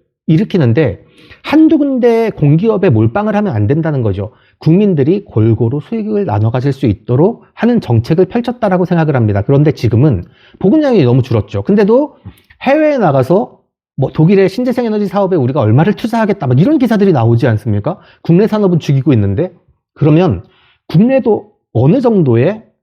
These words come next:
보급량은 늘려야 될 겁니다. 그러면 이번 윤석열 정권 하에서 단시간 내에 보급량을 늘리고 생색을 내고, 어, 한전의 적자를 해소하고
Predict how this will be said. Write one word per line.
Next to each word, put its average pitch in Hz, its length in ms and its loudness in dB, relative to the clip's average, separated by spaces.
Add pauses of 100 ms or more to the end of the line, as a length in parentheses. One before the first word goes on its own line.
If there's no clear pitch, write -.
(140)
보급량은 202 480 0
늘려야 131 340 2
될 156 140 -2
겁니다. 98 400 -4 (1300)
그러면 233 880 -2 (100)
이번 180 460 0
윤석열 180 400 2
정권 151 320 0
하에서 180 500 -2 (400)
단시간 208 460 0
내에 220 200 0
보급량을 143 520 0
늘리고 104 480 -2
생색을 214 480 -2
내고, 104 500 -4 (560)
어, 101 340 -4
한전의 233 420 0
적자를 151 760 0 (800)
해소하고 160 720 -2